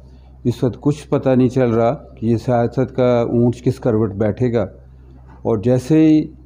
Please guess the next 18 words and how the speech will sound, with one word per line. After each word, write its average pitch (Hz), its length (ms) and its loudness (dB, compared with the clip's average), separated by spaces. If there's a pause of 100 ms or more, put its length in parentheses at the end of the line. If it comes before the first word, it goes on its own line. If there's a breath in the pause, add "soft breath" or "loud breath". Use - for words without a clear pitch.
(140)
सूबाई 131 760 2
असम्बली 123 420 2
हमारी 120 400 2
डिसॉल्व 120 720 0
हुई 110 240 0
है, 110 120 0 (720)
तो 120 80 0
ये 120 80 2
जो 120 120 2
सियासी 131 440 0
परिंदे 135 440 2
हैं, 139 420 -2
ये 131 80 2
अब 110 200 0
नए 127 280 2
आशाने 120 520 0
अपने 120 280 -2
लिए 135 360 -2